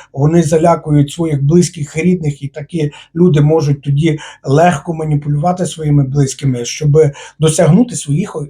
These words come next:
якихось цілей. Ми ж не знаємо цілей того брата, чому він так говорить. Або він просто так переконаний, або він відчув, що люди відчувають свободу, і його лякає, що тепер люди можуть ставити йому чи їхнім служителям питання:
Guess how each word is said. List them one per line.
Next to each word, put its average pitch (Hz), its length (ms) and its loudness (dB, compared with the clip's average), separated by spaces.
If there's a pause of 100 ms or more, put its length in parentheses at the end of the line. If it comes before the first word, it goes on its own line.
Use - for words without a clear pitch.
(120)
якихось 135 680 -8
цілей. 135 380 0 (200)
Ми 247 60 4
ж 240 100 2
не 269 80 4
знаємо 190 540 2
цілей 160 440 0
того 143 300 4
брата, 165 360 0
чому 165 280 -2
він 147 100 -2
так 151 140 -4
говорить. 139 380 -4 (280)
Або 147 240 4
він 208 120 2
просто - 340 -2
так 269 160 -4
переконаний, 190 640 -2 (280)
або 156 220 2
він 208 180 2
відчув, 185 420 0
що 170 260 2
люди 160 460 2 (240)
відчувають 151 500 -2
свободу, 180 640 2
і 170 60 -6
його 160 240 0
лякає, 190 480 0
що 160 360 -4 (300)
тепер 160 320 2
люди 170 200 2
можуть 160 360 0
ставити 165 500 0
йому 180 360 4
чи 170 160 -4
їхнім 165 420 -6
служителям 160 640 -4
питання: 147 440 0